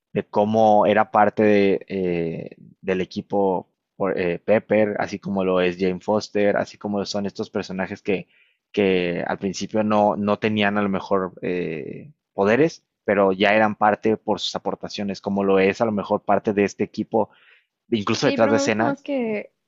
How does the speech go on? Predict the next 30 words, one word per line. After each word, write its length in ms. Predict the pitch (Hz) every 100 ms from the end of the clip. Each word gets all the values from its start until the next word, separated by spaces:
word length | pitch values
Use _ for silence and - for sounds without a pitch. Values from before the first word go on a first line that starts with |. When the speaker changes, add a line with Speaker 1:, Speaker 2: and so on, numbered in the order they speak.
| _
Speaker 2:
eh, 200 | 226 220 -
eh, 760 | 214 202 202 196 196 196 202 - _
Katie 520 | 233 220 226 233 247 - -
es 220 | 220 202
nada 180 | 214 202
más 420 | 202 196 202 -
de 120 | 220
pelea, 360 | 208 196 240 370 _
porque 240 | 233 233 233
siempre 260 | 220 247
las 160 | 240 214
habían 180 | 196 202
marcado 400 | 202 202 202 202
a 60 |
las 120 | 208 196
mujeres 340 | 196 190 190
como 380 | - 190 180 190 _ _ _ _ _ _
sidekicks, 580 | 185 202 - 285 277 _
pero 180 | - 208
sidekicks 520 | - 185 190 208 208 -
como 140 | 190
de, 180 | 185 170 180
"Voy 100 | 185
a 40 |
ayudar 220 | 190 185
a 280 | 185 180 185
Iron 180 | 180 180
Man 260 | 170 -
a, 340 | - 175 175 185 _ _
Speaker 1:
Mm. 140 | -